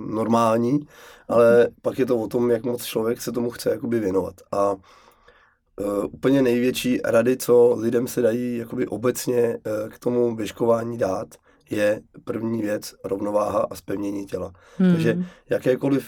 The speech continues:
Speaker 1: cviky na balanci, které se vlastně dají úplně v pohodě trénovat celé léto, a člověk
Speaker 2: Celý rok,
Speaker 1: celý
Speaker 2: klidně,
Speaker 1: rok
Speaker 2: viď?
Speaker 1: vlastně, nebo
Speaker 2: Mhm.
Speaker 1: nejenom léto, celý rok. A může to člověk jak buď někam chodit zase s trenérem do nějakého fitka nebo tak dál, ale to může vlastně trénovat člověk doma, nebo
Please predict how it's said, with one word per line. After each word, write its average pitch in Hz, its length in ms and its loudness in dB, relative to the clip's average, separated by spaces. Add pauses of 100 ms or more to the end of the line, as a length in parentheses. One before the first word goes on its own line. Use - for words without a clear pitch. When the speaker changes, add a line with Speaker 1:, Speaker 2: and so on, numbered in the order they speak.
(100)
Speaker 1:
cviky 117 420 -2
na 113 240 -2
balanci, 107 720 0 (140)
které 110 200 -6
se 123 100 -4
vlastně 120 240 0
dají 120 300 0
úplně 123 340 0
v 117 40 -8
pohodě 120 320 0
trénovat 120 400 0
celé 117 280 4
léto, 104 380 0 (640)
a 233 60 -10
člověk 226 220 4
Speaker 2:
Celý 160 120 6
rok, 175 180 2 (140)
Speaker 1:
celý 196 120 2
Speaker 2:
klidně, 220 180 6
Speaker 1:
rok 220 80 6
Speaker 2:
viď? 175 100 4
Speaker 1:
vlastně, 123 260 4
nebo 135 120 4
Speaker 2:
Mhm. 202 80 6
Speaker 1:
nejenom 123 260 4
léto, 110 220 2
celý 110 280 -2
rok. 120 220 2 (440)
A - 40 0
může 117 180 0
to 127 100 0
člověk 123 320 0
jak 120 160 4 (160)
buď 135 220 -4
někam - 280 0
chodit 117 220 -2
zase 113 220 -4
s - 80 -8
trenérem 113 460 2
do 113 60 0
nějakého 110 420 -4
fitka 117 420 0
nebo 113 220 0
tak 110 140 -4
dál, 101 240 4
ale 107 100 0
to 117 120 -4
může 110 140 -2
vlastně 110 240 -4
trénovat 104 280 -2
člověk 110 220 -6
doma, 104 200 2
nebo 98 240 -4